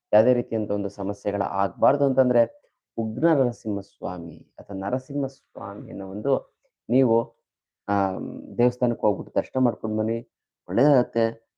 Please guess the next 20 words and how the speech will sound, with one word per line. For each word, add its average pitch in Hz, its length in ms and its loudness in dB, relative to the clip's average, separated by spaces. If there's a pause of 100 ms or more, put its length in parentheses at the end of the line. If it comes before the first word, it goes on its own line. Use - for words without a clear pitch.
ಮತ್ತೆ 117 180 -4
ಸುಬ್ರಹ್ಮಣ್ಯ 123 500 -2
ಸ್ವಾಮಿಯನ್ನು 101 460 -4
ಪ್ರದಕ್ಷಿಣೆ - 540 -2
ಮಾಡಿ, 113 560 2 (380)
ಮತ್ತೆ 151 260 2 (380)
ಹೆಣ್ಣು 151 300 4
ದೇವರಿಗೆ 98 460 0 (380)
ನೀವು 139 140 -2
ಬಳೆಗಳನ್ನು 104 760 0
ದಾನ 95 260 -8
ಕೊಡಿ, - 300 -20 (100)
ಒಳ್ಳೇದಾಗತ್ತೆ, - 560 -18
ಚೆನ್ನಾಗಾಗತ್ತೆ - 840 -20 (600)
ಅಲ್ಲ? - 240 -12 (640)
ಇನ್ನು 151 520 2 (760)
ಕರ್ಕಾಟಕ 143 440 4
ರಾಶಿಯವರಿಗೆ 110 580 2
ಹೇಗಿದೆ 104 420 0
ಅಂತ 90 180 -6